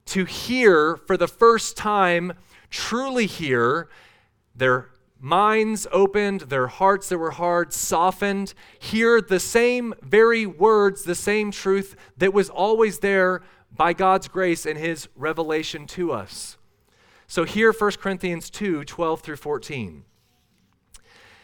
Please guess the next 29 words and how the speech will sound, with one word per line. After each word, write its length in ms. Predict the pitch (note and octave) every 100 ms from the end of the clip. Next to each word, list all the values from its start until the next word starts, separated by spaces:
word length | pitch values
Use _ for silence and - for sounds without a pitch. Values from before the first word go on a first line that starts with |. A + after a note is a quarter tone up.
| _ _ -
"Now 200 | D3 F3
we 300 | D3 G#3+ A#3+
have 160 | A3 F#3+
received 640 | E3+ - G3+ F3+ D3 D3+
not 180 | F#3+ G#3+
the 80 |
spirit 400 | F#3+ - G3+ F#3+
of 60 | D#3
the 100 | C3+
world, 560 | B2 D#3 A#2+ G#2+ C3+ E3+ _ _ _
but 140 | D3+
the 100 | D3
Spirit 540 | D3 - - G#3 G3 F#3+
who 180 | F3 D3+
is 160 | D3+
from 280 | - D3 C3
God, 520 | D3 D3 A2 E2 D#2+ - _ _ _
that 180 | - C#3+
we 120 | F3
might 240 | G3 F3+ F3+
understand 680 | E3+ D#3+ D#3 - G3 F#3 D#3
the 80 | C#3+
things 420 | - D3+ D3+ -
freely 460 | - E3+ F3+ F#3
given 500 | F#3 D3+ F3 C3+ B2+ -
to 320 | - E3+ D#3+
us 380 | G#2 A2 - - _ _
by 160 | - A#2
God. 500 | A#2 C#3+ B2 F2+ D#2+